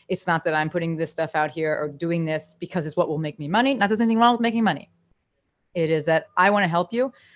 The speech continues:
and you are a human. We are one hundred percent in the business of trust. Additionally, there are a lot of people doing this. I'm not gonna say the market is saturated,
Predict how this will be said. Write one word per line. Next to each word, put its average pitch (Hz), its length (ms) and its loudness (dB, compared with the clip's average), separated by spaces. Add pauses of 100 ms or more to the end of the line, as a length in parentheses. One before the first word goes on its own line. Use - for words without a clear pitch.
(200)
and 160 380 0 (800)
you 220 220 2
are 214 120 8
a 208 60 6
human. 220 400 -2 (720)
We 180 280 -2
are 170 200 2
one 165 160 -2
hundred 220 640 0
percent 151 520 -6 (120)
in 160 520 -4
the 156 160 -6
business 143 600 -8
of 131 260 -10
trust. - 460 -12 (560)
Additionally, 185 920 -2 (640)
there 262 220 6
are 285 200 6
a 262 60 2
lot 226 260 4
of 247 180 -2
people 254 520 0 (100)
doing 262 300 2
this. - 300 -6
I'm 220 160 6
not 262 160 4
gonna 220 140 2
say - 120 -4
the 180 80 0
market 170 280 -2
is 156 100 -6
saturated, 214 600 0